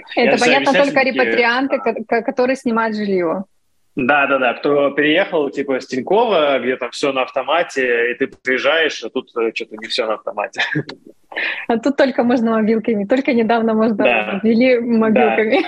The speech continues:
Speaker 1: <laughs>
Speaker 2: да. Ну
Speaker 1: рассчитывать.
Speaker 2: вот написано на русском языке, и это как бы тоже причина, почему, ну, я хотел бы, чтобы оно осталось на русском языке, написано именно в заголовке, типа, Telegram-канала. Ам,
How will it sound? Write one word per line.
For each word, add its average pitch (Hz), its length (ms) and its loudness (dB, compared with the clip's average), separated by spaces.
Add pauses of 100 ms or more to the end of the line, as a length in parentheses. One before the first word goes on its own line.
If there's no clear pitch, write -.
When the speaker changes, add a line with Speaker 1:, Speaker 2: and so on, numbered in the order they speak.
Speaker 1:
<laughs> 339 100 0
Speaker 2:
да. - 300 0
Ну 294 160 2
Speaker 1:
рассчитывать. 226 420 0
Speaker 2:
вот - 40 0
написано 202 420 2
на 156 120 2
русском 160 260 0
языке, 156 500 2
и 151 60 -2
это 170 220 0
как 151 220 -4
бы 143 140 0
тоже 160 300 0
причина, 185 360 -4
почему, 135 1120 0 (120)
ну, 143 60 -2
я 131 180 2
хотел 170 320 0
бы, 151 100 -6
чтобы 131 260 -4
оно 131 180 -4
осталось 156 380 0
на 131 80 -12
русском 107 260 -16
языке, 104 420 -2
написано 104 680 -6
именно 107 200 -6
в 101 40 -8
заголовке, 117 460 -2
типа, - 180 -20
Telegram-канала. 107 920 -4 (480)
Ам, 101 640 0